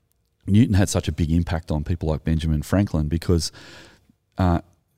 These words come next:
the medieval world saw unseen spirits and angels and demons and superstition as a way to explain what's happening in the world. But now that's being replaced by physical laws and mathematical symbols.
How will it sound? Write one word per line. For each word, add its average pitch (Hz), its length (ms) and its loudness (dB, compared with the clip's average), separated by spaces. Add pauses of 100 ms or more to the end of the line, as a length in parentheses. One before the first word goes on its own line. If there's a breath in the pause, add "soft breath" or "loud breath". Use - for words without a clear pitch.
(100)
the 92 120 2
medieval 92 460 4
world 85 300 4
saw 80 300 -2
unseen 85 420 0
spirits 87 420 0
and 76 100 0
angels 82 340 0
and 80 140 -2
demons 80 520 0 (1120 loud breath)
and 87 160 0
superstition 98 640 -2
as - 300 -6
a 87 80 -4
way 85 220 0
to 76 100 -2
explain 85 480 2
what's - 360 -4
happening 90 340 0
in 76 100 0
the 73 80 -2
world. - 380 -4
But - 160 -4
now 92 260 4
that's 87 200 -2
being 80 220 -2
replaced 80 400 -4
by 73 120 -4
physical 80 440 -4
laws 78 440 -4
and 80 100 0
mathematical 78 540 -4
symbols. - 480 -10